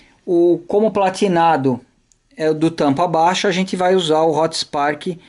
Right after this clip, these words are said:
do modelo do tampa baixa. Detalhes pra você instalar o Hot Spark, como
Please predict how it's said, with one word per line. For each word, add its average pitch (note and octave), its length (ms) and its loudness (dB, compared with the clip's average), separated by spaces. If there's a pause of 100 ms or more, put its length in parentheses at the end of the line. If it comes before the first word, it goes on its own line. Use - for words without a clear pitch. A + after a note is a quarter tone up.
(280)
do D3 160 -2
modelo D#3+ 600 2 (340)
do E3 160 -2
tampa F3+ 340 0
baixa. B2 460 -2 (500)
Detalhes G#3 500 0
pra G#3 140 -2
você G3 180 -4
instalar F#3+ 300 0
o F3+ 80 0
Hot F#3 140 -2
Spark, D3 500 -4
como F#3+ 440 -2